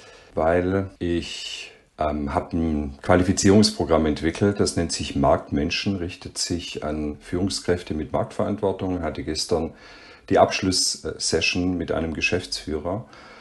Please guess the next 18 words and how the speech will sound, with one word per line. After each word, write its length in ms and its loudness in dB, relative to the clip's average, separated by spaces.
eines 320 -2
Unternehmens, 880 0
äh, 280 0
und 520 -4
wir 120 0
haben 140 2
gemeinsam 720 2
gefeiert, 640 0
dass 180 -2
es 260 -4
geschafft 420 -6
hat, 300 -12
dass 160 -6
er 60 -4
durch 320 -2
ist. 300 -8
Zehn 280 2
Wochen 480 -2